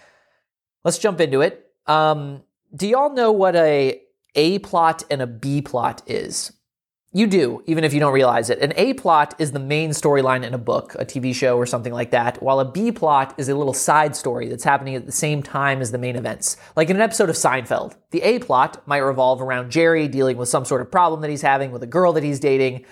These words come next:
while the B plot follows George's ill-conceived decision to start wearing a toupee. The majority of the episode is about Jerry, but we get these little asides that follow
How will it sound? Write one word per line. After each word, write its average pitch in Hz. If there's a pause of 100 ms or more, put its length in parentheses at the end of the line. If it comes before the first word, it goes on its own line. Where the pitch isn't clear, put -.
(200)
while 165
the 170
B 247
plot 156
follows 135
George's 160
ill-conceived 170
decision 139
to 123
start 127
wearing 127
a 123
toupee. - (220)
The 139
majority 147
of 170
the 165
episode 165
is 143
about 131
Jerry, 175 (360)
but 160
we 202
get 269
these 254
little 220
asides -
that 127
follow 127